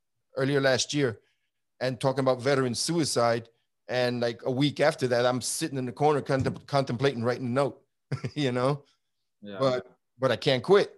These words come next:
Speaker 1: never quit, you know? So Bre-, Brendan just kept pushing forward. And the whole time I'm networking and I'm trying to get my message,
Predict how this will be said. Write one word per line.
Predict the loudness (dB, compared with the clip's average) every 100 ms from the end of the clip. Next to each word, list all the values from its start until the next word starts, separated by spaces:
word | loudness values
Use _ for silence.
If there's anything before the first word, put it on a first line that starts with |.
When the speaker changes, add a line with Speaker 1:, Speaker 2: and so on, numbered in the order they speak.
| -12
Speaker 1:
never | -4 -4 -2
quit, | 0 -2 -2 _ _
you | -6
know? | -4 -4 -6 _ _ _ _ _ _ _ _ -10
So | 0 2 2 0 -10 _ _ -2
Bre-, | -2 -2
Brendan | -4 0 2 2
just | -2
kept | -2 -4 -4 -2
pushing | 0 0
forward. | -2 0 0 0 -2 -2
And | 0 2 2 0 -4 -8 -16 _ _ _
the | -2
whole | 2 4 2
time | 0 2 4 4 2 -2 -8 -8
I'm | -4 -2 -2 -6 -8 -14 _ _ _ _ -4
networking | -2 2 0 0 0 -2 -4
and | -4 -4
I'm | -4
trying | -2 -2 0 -2
to | -4 -6 -6 -10
get | -2 -2 -2
my | -2 2 2
message, | 2 0 0 -2 -4 -6 -8